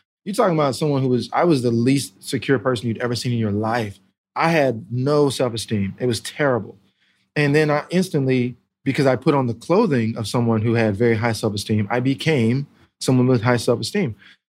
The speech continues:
So I'm doing that, and I recognize, like, shit, all the girls like me, all the dudes think I'm super cool, I'm very popular. This is crazy. It's because of these clothes. It's gotta be the clothes. And then, so I started doing it for other kids. Like,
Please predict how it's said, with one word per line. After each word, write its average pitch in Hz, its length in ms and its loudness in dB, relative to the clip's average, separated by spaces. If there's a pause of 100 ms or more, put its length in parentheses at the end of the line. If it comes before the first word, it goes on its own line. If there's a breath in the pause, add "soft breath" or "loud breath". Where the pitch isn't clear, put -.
(100)
So - 140 -4
I'm 131 80 0
doing 180 220 2
that, 151 180 0
and 123 100 0
I 127 40 0
recognize, 139 440 -2
like, 117 180 -2
shit, - 440 -2 (280)
all 160 160 2
the 190 80 4
girls 185 300 0
like 165 220 -2
me, 170 300 -4
all 160 140 0
the 180 100 0
dudes 170 320 0
think 147 140 -6
I'm 143 100 -4
super 160 260 -6
cool, 151 320 -2
I'm 123 100 -2
very 151 220 2
popular. 151 560 -4 (300)
This 160 200 -8
is 175 80 -14
crazy. 247 680 -2 (340)
It's 170 160 -2
because 147 260 -2
of 123 80 0
these 117 160 -4
clothes. 156 400 -2
It's 117 100 -10
gotta 156 220 -2
be 127 80 -2
the 104 100 -4
clothes. - 460 -8 (300)
And 143 120 -2
then, 185 280 0
so 160 120 -2
I 143 120 0
started 151 260 -2
doing 151 180 0
it 139 100 -2
for - 140 -8
other 156 200 0
kids. 117 420 -2
Like, 113 200 -6